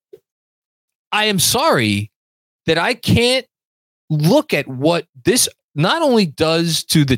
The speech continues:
team, and I really do think that there is an, there is an unquantifiable impact that this had on the team at large in terms of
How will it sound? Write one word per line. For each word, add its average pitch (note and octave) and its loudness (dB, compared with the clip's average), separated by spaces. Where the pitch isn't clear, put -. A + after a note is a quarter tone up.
team, E3 -2
and C3+ -4
I B2+ -2
really D3+ 0
do D3 0
think D3 -2
that C3+ -4
there B2 0
is A2 0
an, G2 0
there C3 2
is B2+ 0
an A#2+ -6
unquantifiable C#3+ 0
impact D3 -2
that A#2 -4
this C#3+ 0
had C#3+ -2
on C#3 0
the A#2+ 0
team C#3 -2
at A2+ -2
large B2 0
in G#2 -6
terms A#2 0
of G#2 0